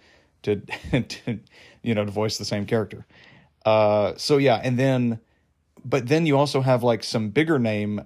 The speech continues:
uh, I mean, not saying that they haven't been in anything. I'm not sure what the two of them have been in. Uh, I feel like, but I feel like with their voices, they've probably at least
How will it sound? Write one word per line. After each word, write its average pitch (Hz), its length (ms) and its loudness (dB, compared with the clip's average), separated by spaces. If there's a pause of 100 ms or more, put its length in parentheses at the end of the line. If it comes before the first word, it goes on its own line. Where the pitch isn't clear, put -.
uh, 104 400 -2
I - 60 -8
mean, 123 100 0
not 127 160 2
saying 113 280 -2
that 101 140 -6 (400)
they 117 200 2
haven't 107 240 -4
been 113 140 -2
in 107 120 -4
anything. 104 480 -6
I'm 113 180 -4
not 113 220 0
sure 117 260 -2
what 107 380 -4 (180)
the - 140 -20
two 117 180 -4
of 107 80 -6
them 104 140 -4
have 95 120 -12
been 113 180 -2
in. 131 240 -2 (540)
Uh, 107 240 2
I 95 100 0
feel 170 180 0
like, 156 360 -2
but 120 200 -2
I 123 80 -4
feel 147 140 2
like 147 140 2
with 123 80 -4
their 117 120 2
voices, 113 380 0
they've 107 160 -2
probably 120 340 2
at 95 80 -10
least 117 340 -4